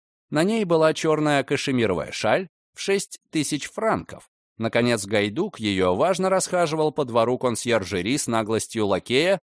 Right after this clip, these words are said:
который знает, что он необходим взыскательной принцессе.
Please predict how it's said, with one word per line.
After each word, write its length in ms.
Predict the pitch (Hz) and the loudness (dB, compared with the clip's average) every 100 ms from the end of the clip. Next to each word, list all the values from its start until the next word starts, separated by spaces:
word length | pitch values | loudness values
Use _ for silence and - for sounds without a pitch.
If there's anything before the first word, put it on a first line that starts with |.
| _ _ | _ _
который 380 | - 190 202 190 | -6 0 2 2
знает, 480 | 151 156 185 190 180 | 2 0 0 0 -2
что 180 | - 165 | -2 -2
он 300 | - 147 143 | 0 0 2
необходим 600 | 139 131 - 104 110 139 | 0 -2 -2 -2 -2 -2
взыскательной 680 | 123 143 - 120 - 110 110 | -2 -2 0 0 0 -2 -2
принцессе. 720 | 127 147 170 220 - - - | -2 -4 -2 -2 -2 -6 -10